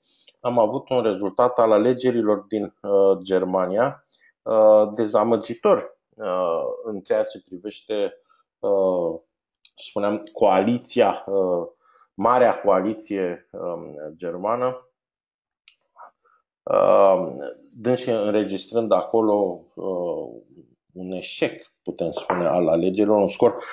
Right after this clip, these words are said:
neașteptat de slab. Uh, cine ar putea să aibă un, cine ar putea să câștige? Păi, partidele extremiste, de aceea spuneam că nu este un, uh,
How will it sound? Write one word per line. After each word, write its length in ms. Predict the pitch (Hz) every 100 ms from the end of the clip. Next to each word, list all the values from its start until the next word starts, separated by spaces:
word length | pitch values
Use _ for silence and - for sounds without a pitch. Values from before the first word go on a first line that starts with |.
| - -
neașteptat 1000 | 101 117 117 - - 101 - 98 98 - 95
de 100 | 87
slab. 440 | 82 - 92 73 - - _ - - _ _
Uh, 540 | - 98 95 90 90 - -
cine 240 | - 117
ar 80 | 107
putea 180 | 117 113
să 140 | -
aibă 140 | 113
un, 100 | 107 - - - - - _ _
cine 200 | - 113
ar 100 | 107
putea 160 | 120
să 180 | 107 117
câștige? 480 | - - 151 143 143
Păi, 240 | 160 156 - _ _ _
partidele 560 | - 131 - 143 139 120
extremiste, 800 | 104 - 95 87 117 - 151 - - - _
de 80 | -
aceea 260 | - 139
spuneam 280 | 117 - 110
că 140 | 107 101
nu 120 | 104
este 220 | 95 -
un, 220 | 92 87 85 76 - _
uh, 580 | 64 78 82 73 64